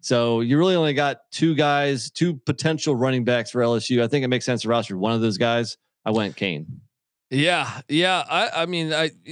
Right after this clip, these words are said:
Speaker 2: Georgia State's gonna pull off the upset, but it's okay. It's okay.
Speaker 1: <laughs>
Speaker 2: Um, wideout wise,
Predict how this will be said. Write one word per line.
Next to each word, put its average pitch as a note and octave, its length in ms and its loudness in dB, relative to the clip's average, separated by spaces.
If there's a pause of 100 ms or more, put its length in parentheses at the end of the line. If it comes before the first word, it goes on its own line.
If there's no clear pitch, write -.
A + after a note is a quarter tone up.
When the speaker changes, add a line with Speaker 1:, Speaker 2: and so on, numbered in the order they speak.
(360)
Speaker 2:
Georgia F3+ 240 0
State's G#3+ 300 0
gonna G#3+ 120 0
pull G#3 200 0
off A3 160 0
the G#3 140 0
upset, F3 280 -2
but F3 100 -4
it's F3+ 120 0
okay. F3 320 0 (220)
It's - 100 -2
okay. F#3 400 2 (160)
Speaker 1:
<laughs> - 180 -14
Speaker 2:
Um, G3 640 0 (500)
wideout G#3 540 2
wise, E3+ 580 0